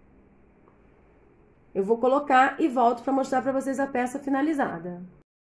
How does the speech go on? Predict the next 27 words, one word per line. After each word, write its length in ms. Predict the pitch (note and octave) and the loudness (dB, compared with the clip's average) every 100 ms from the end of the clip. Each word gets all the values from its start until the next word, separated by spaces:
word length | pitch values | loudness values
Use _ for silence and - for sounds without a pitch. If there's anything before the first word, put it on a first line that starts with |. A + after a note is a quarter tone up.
| _ _ _ G3+ | _ _ _ -8
Olha, 440 | G3+ G#3 G#3 G#3 | -2 0 4 2
gente, 600 | G3 A3 A3 G#3 G#3+ - | 4 2 2 2 -2 -6
que 80 | A3+ | -4
coisa 360 | - A3+ A3+ | 4 6 6
mais 440 | A3+ A3 A3 C#4 - | 4 4 4 2 -2
fofa 600 | - - B3 C#4+ D4 A#3+ | -10 2 4 4 2 -4
que 120 | B3 | -4
ficou, 520 | A3+ A#3 - A#3+ A#3 | -6 -6 4 6 8
ó. 240 | G3+ G3 G3 - _ _ _ _ _ _ _ _ | 6 0 -6 -16 _ _ _ _ _ _ _ _
Não, 240 | A3+ B3+ D4+ | -2 0 0
charminho, 760 | - G#3+ A3+ B3+ B3+ A#3+ A3+ G#3+ | 0 0 2 0 2 2 2 2
gente. 880 | B3 B3 A3 G3+ G3+ - - G#3 G#3 G#3 - _ - _ - | 0 0 0 -4 -6 -10 -10 -10 -10 -14 -20 _ -20 _ -14
Olha 380 | - A#3 C4+ C#4 | -2 0 0 -2
que 60 | C#4 | -2
coisa 260 | C4 A#3+ | 0 0
mais 380 | A#3 A#3 D4 B3+ | 2 0 0 -4
linda. 760 | A#3+ B3+ B3+ A#3 G#3+ G3 F#3+ G3 - - _ _ - _ - _ _ _ - | -6 -4 -2 -4 -2 -4 -6 -10 -18 -20 _ _ -20 _ -20 _ _ _ -4
É 100 | A#3 | 0
como 240 | C#4 D#4+ | 0 -2
se 80 | - | -2
fosse 220 | D4+ D4 | -4 -2
uma 100 | C#4 | -2
necessaire 540 | C#4 C#4 C4 C4+ C4 | 0 0 -2 -2 -2
box, 500 | A#3 C4+ C#4 D#4+ - A4 A#4 - - _ - - - - - - - - | 0 2 2 -2 -6 -6 -6 -12 -20 _ -20 -20 -20 -20 -20 -20 -20 -6
né? 320 | B3+ C4 E4 | -2 0 0
Só 300 | F#4+ D#4+ C#4+ | 0 2 2
que 280 | D4 F4 | 2 0